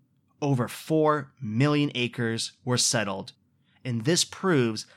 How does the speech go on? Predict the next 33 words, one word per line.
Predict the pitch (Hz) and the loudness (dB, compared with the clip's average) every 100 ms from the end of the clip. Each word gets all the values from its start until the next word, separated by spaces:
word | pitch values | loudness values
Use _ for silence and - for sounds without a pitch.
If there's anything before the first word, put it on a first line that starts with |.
| - | -16
the | 117 | -16
federal | - 156 170 170 | -2 0 2 0
government | 143 131 139 123 | 0 0 0 -2
was | 117 | -4
crucial | - - - 214 - 120 95 95 _ _ _ | -6 -8 -2 0 0 0 -4 -8 _ _ _
as | 123 123 | -8 -8
a | |
custodian | 131 127 - 147 147 143 143 | -4 -4 -2 0 2 2 -2
of | 135 135 | -6 -12
public | - 104 107 104 | -8 -8 -8 -8
lands. | 110 113 107 98 98 - - _ _ _ _ _ _ - | -6 -4 -4 -6 -6 -8 -8 _ _ _ _ _ _ -2
Another | 165 170 202 226 214 | 2 4 4 2 2
example | 143 120 123 131 123 | 0 0 0 0 -2
of | 107 | -2
settling | - 143 151 156 156 | -2 0 2 0 0
the | 131 | 0
West | 101 98 - - - - | -2 -2 -2 -6 -10 -6
and | 127 - | -4 0
benefiting | 135 160 - 156 143 | 2 2 0 -4 -4
the | 117 | -6
public | - 123 - - - _ _ _ | -4 -4 -2 -6 -10 _ _ _
comes | - 202 220 | 0 2 2
in | 208 | 0
eighteen | 165 156 156 147 | 0 -2 -2 0
sixty-two, | - 139 - 127 - 104 92 - _ _ _ _ - | 0 -2 -2 -4 -4 -4 -6 -10 _ _ _ _ -4
when | 123 | -4
Congress | 113 - 175 180 175 - | -4 0 2 2 0 -4
passed | - 147 147 143 - | -4 0 2 2 -2
the | 160 | -2
Merrill | 160 139 131 123 117 | 2 4 4 2 0
Land | 113 117 110 | 0 -2 -4
Grant | 104 98 - | -6 -8 -8
Act. | 98 95 - - | -8 -8 -10 -20